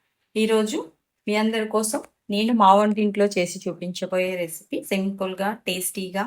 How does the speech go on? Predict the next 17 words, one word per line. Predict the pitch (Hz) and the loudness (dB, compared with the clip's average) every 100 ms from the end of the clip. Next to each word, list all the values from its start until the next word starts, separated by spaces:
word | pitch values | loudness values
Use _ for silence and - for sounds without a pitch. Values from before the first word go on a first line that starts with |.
| 240 | 4
హెల్దీగా | 196 196 202 196 185 | 4 4 2 2 2
ఉండే | 185 196 - - _ 202 | -2 -4 -4 -8 _ -2
మిక్స్డ్ | 202 247 240 | 0 0 0
వెజిటేబుల్ | 202 202 202 196 202 | 0 0 0 -2 2
కర్రీ | 185 185 196 | 2 2 -4
చేసి | 180 180 - | -4 -4 -6
చూపిస్తాను. | 170 180 - 175 180 269 226 | -6 -2 0 0 -2 -4 -4
ఇది | 196 | -4
పూరీ | 190 185 185 | -4 -4 -2
కాంబినేషన్‌తో | 185 180 180 185 190 180 175 170 | -2 -2 -6 -6 -8 -6 -6 -2
చేస్తున్నాను. | 165 - 170 165 165 180 - _ _ - _ | -4 -4 -6 -6 -6 -6 -10 _ _ -20 _
మీ | 202 196 | 4 6
అందరికీ | 196 202 202 - - _ - | 8 4 2 -10 -14 _ -2
తప్పకుండా | - - 202 202 196 | -2 -4 0 2 2
నచ్చుతుంది | 180 - 196 190 190 | 2 0 -2 -2 -4
ఈ | 185 | 0
కర్రీ. | 170 170 | 2 2